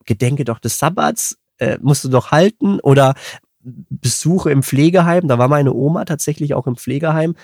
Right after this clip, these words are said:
waren ja auch sehr eingeschränkt. Ja, aber was ist mit Jesu, Jesu Aussage, hey, ihr habt, ich war krank und ihr habt mich besucht und so?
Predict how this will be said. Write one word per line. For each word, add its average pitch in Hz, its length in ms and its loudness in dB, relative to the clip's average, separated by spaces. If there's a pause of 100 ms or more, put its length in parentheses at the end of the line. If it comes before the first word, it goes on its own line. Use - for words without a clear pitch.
(100)
waren 120 200 2
ja - 120 2
auch 151 140 0
sehr - 240 -2
eingeschränkt. 175 600 0
Ja, 123 120 0
aber 127 160 4
was 135 120 4
ist 139 120 0
mit 135 160 2
Jesu, 135 420 4 (420)
Jesu 143 320 2
Aussage, 143 460 2
hey, 151 340 4 (220)
ihr 139 160 2
habt, 139 120 -2 (220)
ich - 180 0
war 139 100 4
krank 156 400 0
und 135 140 0
ihr 143 60 2
habt 139 100 -2
mich 147 180 2
besucht 190 500 2
und 170 100 4
so? 226 220 6